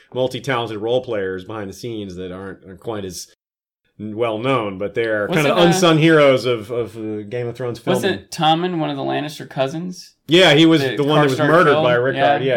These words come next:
Speaker 2: then they
Speaker 1: it was
Speaker 2: changed the casting and
Speaker 1: Yeah, they just
Speaker 2: Yeah.
Speaker 1: recycled him. <laughs> It's too good of an actor to waste in a role with basically one line.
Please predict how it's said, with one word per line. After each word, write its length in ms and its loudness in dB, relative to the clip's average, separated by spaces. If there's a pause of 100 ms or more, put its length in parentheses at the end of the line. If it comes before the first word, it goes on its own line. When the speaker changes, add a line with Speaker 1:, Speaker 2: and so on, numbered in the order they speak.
(120)
Speaker 2:
then 80 2
they 60 2
Speaker 1:
it 40 0
was 80 -8
Speaker 2:
changed 240 -4
the 60 -6
casting 460 -2
and 240 -12
Speaker 1:
Yeah, 180 -2
they 100 -2
just 140 -10
Speaker 2:
Yeah. 60 -6
Speaker 1:
recycled 440 -4
him. 340 -10
<laughs> 40 2
It's 600 4
too 140 0
good 100 6
of 80 4
an 60 0
actor 240 2
to 80 0
waste 240 2
in 80 0
a 20 -4
role 300 2
with 180 -2
basically 460 -2
one 240 -4
line. 400 -8